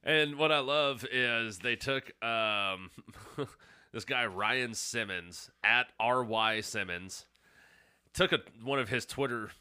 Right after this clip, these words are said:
screen grabs, and it says, "The new game is to replace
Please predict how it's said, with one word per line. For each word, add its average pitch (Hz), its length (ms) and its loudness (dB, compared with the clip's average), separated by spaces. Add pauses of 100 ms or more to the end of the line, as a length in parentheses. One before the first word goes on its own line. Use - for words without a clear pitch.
screen 117 460 -4
grabs, 92 640 0 (880)
and 107 400 2
it 110 140 -4
says, 110 320 0
"The 101 100 -2
new 127 240 2
game 139 380 4
is 117 100 0
to 120 120 -6
replace 117 440 -2